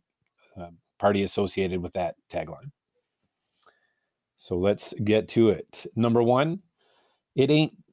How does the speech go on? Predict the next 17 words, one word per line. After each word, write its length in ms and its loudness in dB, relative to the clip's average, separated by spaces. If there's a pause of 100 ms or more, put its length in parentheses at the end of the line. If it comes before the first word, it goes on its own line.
(120)
easy 400 4
being 380 4
cheesy," 580 -2 (300)
from 180 -4
nineteen 600 0 (260)
eighty-six 680 0
to 100 -2
nineteen 400 -2
ninety-seven. 640 -4 (880)
Number 240 2
two, 480 2
"The 120 0
best 340 0
a 20 4
man 300 0
can 160 -4
get," 360 -2